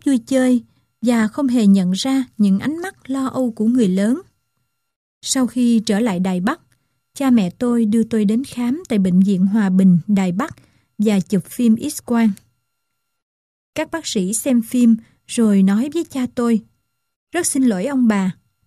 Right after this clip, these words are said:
cho đến nay tôi chưa thấy một tấm phim X-quang như thế này bao giờ." Chúng tôi khuyên ông bà hãy đưa cháu đến khám tại một bệnh viện lớn xem sao. Được một người nhà làm y tá giới thiệu,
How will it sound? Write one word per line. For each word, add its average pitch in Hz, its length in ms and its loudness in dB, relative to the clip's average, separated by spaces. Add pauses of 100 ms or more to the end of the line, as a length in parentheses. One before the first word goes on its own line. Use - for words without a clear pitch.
cho 247 160 -2
đến 233 220 0
nay 226 260 2 (260)
tôi 269 120 -2
chưa 277 260 -4
thấy 320 160 -8
một 277 240 -4
tấm 269 140 -6
phim 247 260 0
X-quang 247 500 -2
như 226 180 4
thế 254 180 -8
này 269 200 -2
bao 214 160 -2
giờ." 202 260 2 (1200)
Chúng 254 180 -2
tôi 233 300 2
khuyên 254 240 -2
ông 247 200 2
bà 190 280 0 (160)
hãy 214 200 0
đưa 233 260 2
cháu 247 200 -4
đến 262 220 -2
khám 262 400 -4
tại 254 100 0
một 196 180 2
bệnh 185 220 4
viện 190 240 2
lớn 240 300 2
xem 269 240 -4
sao. 269 300 -2 (1500)
Được 220 420 0
một 214 200 2
người 220 200 4
nhà 202 320 2
làm 196 220 0
y 233 160 -4
tá 226 240 -4
giới 285 200 -4
thiệu, 180 360 -4